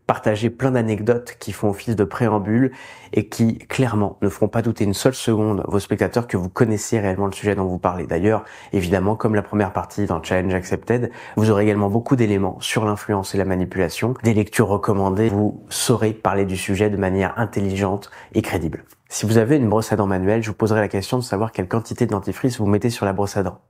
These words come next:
Et si votre réponse est la moitié ou plus, c'est que vous êtes manipulé. Vous êtes manipulé depuis des années et des années par des publicitaires sans scrupules qui, à chaque fois qu'ils doivent vous vendre un dentifrice, vous montrent une brosse à dents standard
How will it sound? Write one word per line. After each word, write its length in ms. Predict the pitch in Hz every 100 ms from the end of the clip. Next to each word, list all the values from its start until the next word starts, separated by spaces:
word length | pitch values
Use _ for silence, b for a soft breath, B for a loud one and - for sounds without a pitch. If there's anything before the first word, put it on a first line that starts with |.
| 90
Et 20 |
si 160 | -
votre 180 | 107 107
réponse 460 | 107 104 127 127 -
est 20 |
la 120 | 98
moitié 320 | 104 104 -
ou 60 | 101
plus, 440 | - 113 120 - - B B
c'est 240 | B - 107
que 140 | -
vous 260 | 92 95 117
êtes 160 | 120
manipulé. 480 | 107 95 92 - -
Vous 100 | -
êtes 140 | 101 101
manipulé 380 | 101 95 117 127
depuis 360 | 98 - 107
des 220 | 92 95
années 200 | 101 107
et 40 | 101
des 160 | 92
années 160 | 90 101
par 160 | 110 92
des 80 |
publicitaires 600 | 92 110 98 101 117 107 92
sans 160 | 113
scrupules 480 | - 101 - 107 117 B B B B
qui, 100 | -
à 80 | 98
chaque 260 | - 131
fois 260 | - 131 123
qu'ils 140 | -
doivent 140 | 101 98
vous 120 | 98
vendre 220 | 104 101
un 40 | 92
dentifrice, 520 | 92 98 - 127 117
vous 120 | 101
montrent 340 | 104 120 117 - B B
une 160 | 104
brosse 300 | 101 110 107
à 80 | 101
dents 140 | 101 98
standard 600 | - 95 95 101 -